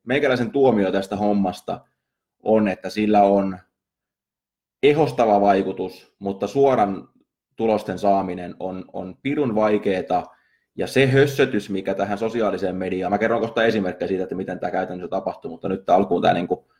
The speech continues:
niinku pohjustus tähän näin, niin se hössötys tähän sosiaalisen median markkinointiin suhteessa siihen, että ketkä sieltä oikeasti tekee niinku, niinku tuota, ennen kaikkea, mä, mä puhun nimenomaan nyt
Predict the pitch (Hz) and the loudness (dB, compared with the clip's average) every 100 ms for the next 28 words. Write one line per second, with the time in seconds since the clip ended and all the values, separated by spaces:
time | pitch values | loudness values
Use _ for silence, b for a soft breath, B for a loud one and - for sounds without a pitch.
0 | _ _ _ - - 107 110 95 87 85 | _ _ _ -16 0 4 6 4 0 -4
1 | - 90 87 87 87 95 123 143 - 135 | 0 2 2 0 0 0 2 2 2 0
2 | 98 - 101 98 113 123 101 87 92 92 | 0 0 0 0 2 4 4 2 -4 -4
3 | 92 92 92 104 101 - 90 87 87 92 | -4 -4 0 0 0 -6 -10 -12 -12 -10
4 | 90 - _ _ _ _ _ _ - 143 | -10 -12 _ _ _ _ _ _ 2 2
5 | 165 131 123 120 104 123 120 101 98 92 | 4 2 0 0 0 2 2 0 -2 -6
6 | 90 _ _ _ - 113 - 131 135 135 | -12 _ _ _ -14 -8 0 2 2 0
7 | 110 101 107 113 104 98 95 - 98 98 | 2 4 4 4 2 0 -2 -4 -4 -4
8 | 92 90 90 85 87 95 90 90 87 85 | -4 -6 -8 -8 -8 -10 -12 -10 -6 -4
9 | 87 90 - - 127 127 113 - 107 101 | -2 -4 -8 0 2 4 2 4 2 2
10 | 113 135 127 123 131 135 139 147 139 123 | -2 2 4 4 4 4 6 6 4 4
11 | 113 117 | 2 0